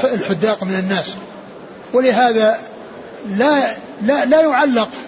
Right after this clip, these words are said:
الحكم بالحساب، ولا يبنى الحكم في دخول الشهر وخروجه على الحساب، وإنما يبنى على الرؤية التي أرشد إليها رسول الله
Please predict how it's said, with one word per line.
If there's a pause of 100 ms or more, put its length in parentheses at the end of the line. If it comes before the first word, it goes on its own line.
(260)
الحكم
بالحساب، (1040)
ولا (600)
يبنى (540)
الحكم
في
دخول
الشهر
وخروجه
على
الحساب، (680)
وإنما
يبنى
على
الرؤية
التي
أرشد
إليها
رسول
الله